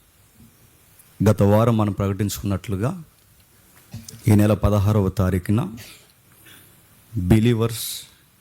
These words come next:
get together జరుగుతుంది మనకి. ఇదే చర్చిలో పగటి వేళ ఉదయం పది గంటల నుండి మధ్యాహ్నం మూడు గంటల వరకు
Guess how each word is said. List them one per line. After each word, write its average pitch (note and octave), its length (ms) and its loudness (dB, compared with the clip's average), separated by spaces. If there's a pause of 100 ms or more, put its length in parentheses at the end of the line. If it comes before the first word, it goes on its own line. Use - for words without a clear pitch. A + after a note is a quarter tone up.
(140)
get G2 160 0
together G2 380 0
జరుగుతుంది F#2 460 -2
మనకి. F#2 420 -2 (1200)
ఇదే A2 260 2 (100)
చర్చిలో F#2+ 380 -4 (320)
పగటి F#2+ 260 0
వేళ G2+ 420 -2 (180)
ఉదయం F#2+ 300 0
పది F#2 220 -4
గంటల G2 300 -4
నుండి F#2 340 -2 (1120)
మధ్యాహ్నం G2+ 560 0
మూడు G2 200 0
గంటల F#2+ 300 -4
వరకు F#2 420 -6